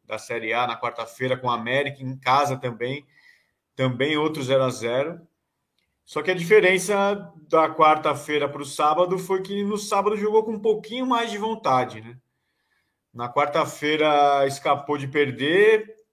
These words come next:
porque se o América fosse um pouquinho melhor, o São Paulo teria perdido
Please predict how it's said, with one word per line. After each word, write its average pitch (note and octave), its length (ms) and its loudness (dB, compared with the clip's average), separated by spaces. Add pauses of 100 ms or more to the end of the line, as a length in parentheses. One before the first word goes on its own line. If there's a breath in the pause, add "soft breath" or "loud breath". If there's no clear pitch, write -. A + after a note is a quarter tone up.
(320)
porque C3+ 400 -10
se C3 180 -12
o D3 80 0
América E3 300 0
fosse F3 200 -4
um E3 60 -4
pouquinho F3 380 0
melhor, E3 340 4
o - 20 -4
São C3+ 160 -6
Paulo C#3+ 220 -2
teria C#3 240 -4
perdido C#3+ 640 -6